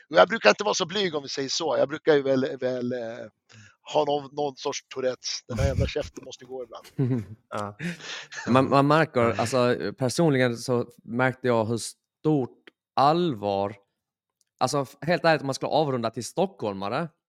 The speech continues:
Speaker 2: Stockholmare i M M A Sverige tar sig själva på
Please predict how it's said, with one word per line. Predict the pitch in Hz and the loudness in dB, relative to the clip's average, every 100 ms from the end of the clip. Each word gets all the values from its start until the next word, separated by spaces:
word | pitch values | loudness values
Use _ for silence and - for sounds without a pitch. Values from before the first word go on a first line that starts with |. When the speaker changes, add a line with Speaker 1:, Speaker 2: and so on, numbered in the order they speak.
| _ _ - | _ _ -12
Speaker 2:
Stockholmare | - 196 196 135 113 117 147 - | 0 0 2 0 2 2 0 0
i | 151 123 | -2 -2
M | 127 | -2
M | 123 | 0
A | 127 131 123 | 0 0 -2
Sverige | - - 117 98 95 | -10 -2 0 0 -2
tar | - 139 | -2 -2
sig | 117 117 | 0 -4
själva | 127 123 | -2 -2
på | 113 | -4